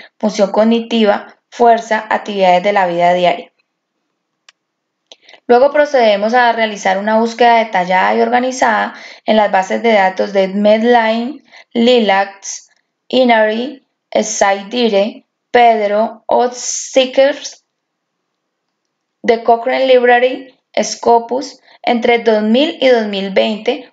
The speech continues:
usando los términos de búsqueda o mesh, tales como accidental falls and age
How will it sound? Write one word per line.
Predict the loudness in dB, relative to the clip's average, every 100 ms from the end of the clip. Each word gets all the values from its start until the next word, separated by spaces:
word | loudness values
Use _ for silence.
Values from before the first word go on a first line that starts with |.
| -6
usando | -2 0 0
los | 0 0
términos | -2 0 0 0
de | 0
búsqueda | 0 -2 -2 0 0 0 -2
o | -2
mesh, | 0 0 0 0 -4 -6 -18 -12 -2
tales | 0 0 -4
como | -4 -2 -2 -2 -12 -16 _ _ _ _ _ -6
accidental | -4 -4 -2 -2 0 -4 -2
falls | 0 2 4 0 -4 -10 -6
and | -4 -2
age | 0 0 0 -4 -6 -8